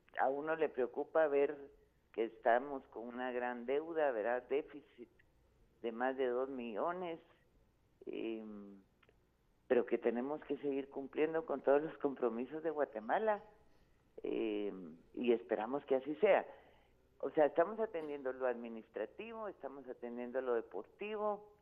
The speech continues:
eh, ya tuvimos reuniones con el técnico de la selección femenina,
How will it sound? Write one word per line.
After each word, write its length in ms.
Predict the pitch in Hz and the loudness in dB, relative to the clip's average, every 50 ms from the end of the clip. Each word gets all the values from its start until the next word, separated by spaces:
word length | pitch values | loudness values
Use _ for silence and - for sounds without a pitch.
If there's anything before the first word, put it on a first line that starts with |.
| _ _ _ _ _ _ - | _ _ _ _ _ _ -14
eh, 260 | - - 117 117 110 101 | -6 -4 -2 -2 -2 2
ya 240 | 123 127 123 - | 2 2 2 2
tuvimos 360 | - 127 127 123 127 131 127 123 | 0 -4 -4 -4 -4 -6 -6 -4
reuniones 600 | 127 113 110 107 104 104 113 123 127 131 139 131 - - | -4 -4 -4 -4 -4 -4 -4 -4 -2 -4 -6 -6 -8 -8
con 560 | 107 110 117 113 110 110 107 101 101 101 87 - _ _ _ _ _ - | -6 -4 -4 -4 -4 -6 -8 -8 -10 -12 -14 -18 _ _ _ _ _ -10
el 140 | - 107 - - | -10 -10 -6 0
técnico 460 | - 131 143 156 160 147 131 - 120 117 | 2 2 2 2 -2 -8 -4 0 2 2
de 100 | 110 98 | 2 2
la 100 | 104 104 - | 0 -2 -4
selección 460 | 117 92 90 - - - 123 120 123 | -6 -8 -8 -10 -8 -6 -6 -6 -4
femenina, 760 | - 127 113 110 95 90 127 180 214 214 208 208 202 190 196 | -6 -6 -6 -6 -6 -4 -2 -2 -2 0 2 2 0 0 -2